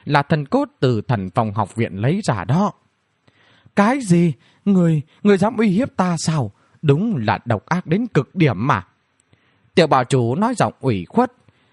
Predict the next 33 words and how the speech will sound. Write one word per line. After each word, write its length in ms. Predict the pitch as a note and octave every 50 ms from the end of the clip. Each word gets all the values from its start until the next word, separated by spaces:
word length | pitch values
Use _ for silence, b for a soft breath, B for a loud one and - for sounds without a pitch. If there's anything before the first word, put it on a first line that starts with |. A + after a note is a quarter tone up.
| _ _
"Muội 340 | - B3 A#3+ F#3+ D#3 E3 E3
đâu 160 | D#3+ D#3 D#3
có 120 | C3+ - D3+
uy 220 | - D#3+ C#3+ A#2+
hiếp 260 | A2 C3+ A#3+ - _
tỷ 220 | - D#3+ A2+ F#2 E2+
đâu, 300 | F#2+ C#3 E3+ E3 A#2+ G2 b b b b b
muội 120 | E3 F3 D#3
chỉ 120 | D3+ C#3
muốn 400 | A#2+ G#2 B2 D#3+ G#3 C4+ C4 F#3
nhờ 220 | C3+ B2+ A2+ G2+ G2 -
tỷ 260 | C#3 A#2 G2+ F#2+ A2+
và 140 | A2+ B2+ A#2+
thần 300 | - - - F2+ F#2+ F2+
Bắc 160 | F2 F#3 G#3 - _ -
quay 240 | - C#3 B2 G#2+ F#2+
lại 200 | G2+ A2+ A2 - -
bảo 240 | C3 C#3+ A2+ G2 F#2+
hộ 100 | - C3+
muội 260 | - C3 B2+ C3+ - -
thôi. 300 | - - G3 G#3+ G3+ F3+ _ _ _ _ _ _ -
Muội 300 | B2+ B2+ B2+ A2 A2+ A#2
rất 160 | A2+ F#3+ -
sợ, 320 | - - - A#2+ G#2+ G2 - b b b b b
muội 120 | D3 D#3+
cũng 200 | D3 G3 F#3+ A#3+
sợ 300 | A3+ - D3 A#2 G#2 G#2
lỡ 300 | A#2+ A2+ B2 A2 F3+ B3+
mà 140 | A3 C#3 F#2+
nói 200 | F2 F2 A2+ D#3
bậy 160 | E3 C#3 -
thật 200 | - - - - -
đấy." 260 | - A2+ D3+ F#3+ E3+